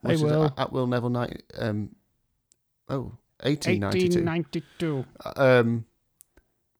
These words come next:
Speaker 2: says, "Should Macca make a country album?" I'm gonna give you a one-word answer to this. <laughs>
Speaker 1: Go on.
Speaker 2: Uh, well, I, I, no, I don't, I don't think so. I, I just think he's, I just don't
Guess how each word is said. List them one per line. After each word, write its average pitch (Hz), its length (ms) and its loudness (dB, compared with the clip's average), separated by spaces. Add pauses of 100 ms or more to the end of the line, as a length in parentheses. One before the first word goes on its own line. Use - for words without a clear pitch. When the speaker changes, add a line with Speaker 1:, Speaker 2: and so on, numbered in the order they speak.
(120)
Speaker 2:
says, 107 580 2
"Should - 380 -2
Macca 123 340 0
make 123 160 0
a 117 40 -10
country 113 320 -4
album?" 104 280 -2
I'm 107 260 0
gonna 104 160 -10
give 110 200 -8
you 104 140 -4
a 104 40 -4
one-word 147 600 0
answer 151 320 -2
to 107 60 -8
this. 135 420 -6 (320)
<laughs> - 340 -20
Speaker 1:
Go 147 180 2
on. 143 160 2 (720)
Speaker 2:
Uh, 120 360 2 (440)
well, 104 200 -4
I, 101 80 -2 (160)
I, - 60 -4 (200)
no, 101 360 -6 (500)
I 98 140 -4
don't, 95 280 -8
I 107 120 -6
don't 110 160 -6
think 123 240 -6
so. 113 240 -6 (120)
I, 110 280 -4
I 117 100 -4
just - 260 -12
think 120 180 -8
he's, - 220 -16 (600)
I - 80 -8 (200)
just - 200 -8
don't - 280 -10